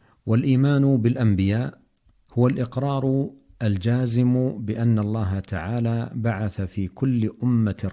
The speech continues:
رسولا يدعوهم إلى عبادة الله وحده لا شريك له، والكفر بما يعبد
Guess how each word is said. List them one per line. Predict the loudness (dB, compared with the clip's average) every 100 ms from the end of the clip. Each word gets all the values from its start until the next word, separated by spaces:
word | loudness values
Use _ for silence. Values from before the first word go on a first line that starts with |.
| -4
رسولا | -6 -4 -2 0 0 -2 -2
يدعوهم | -4 -4 -2 2 2 2 0
إلى | -2 -2
عبادة | -2 -4 -4 -2 -2 -4 -6
الله | -6 -4 -2 -2 -2 -2 -2
وحده | -4 -6 -6 -6 -4 -2 -2 -2
لا | -4 -4
شريك | -4 -4 -4 -4
له، | -8 -8 -12 _ _ _ _ _ _ _ -2
والكفر | -2 0 -2 -2 0
بما | 0 2 0 0
يعبد | -2 -2 -2 0 0 -2